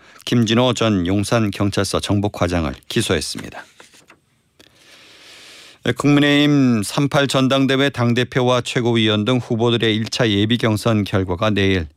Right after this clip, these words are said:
발표됩니다. 정진석 비상대책위원장은 책임 당원을 상대로 한 여론조사가 끝난 뒤 넘겨받은 이른바 컷오프 결과를 내일 오전 열 시 쯤 발표한다고 밝혔습니다.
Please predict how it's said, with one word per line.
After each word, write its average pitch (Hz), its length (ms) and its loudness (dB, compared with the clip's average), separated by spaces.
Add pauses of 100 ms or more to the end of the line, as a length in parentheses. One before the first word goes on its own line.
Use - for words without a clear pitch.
발표됩니다. 92 800 -4 (720)
정진석 123 500 2
비상대책위원장은 117 1300 0
책임 120 400 0
당원을 120 340 2
상대로 113 400 0
한 113 180 2
여론조사가 104 580 0
끝난 104 360 0
뒤 98 140 0
넘겨받은 101 720 2 (340)
이른바 101 320 0
컷오프 120 480 -4
결과를 98 640 -2
내일 104 240 0
오전 101 320 0
열 110 160 2
시 - 100 -8
쯤 107 220 -2
발표한다고 95 580 -2
밝혔습니다. 90 720 -6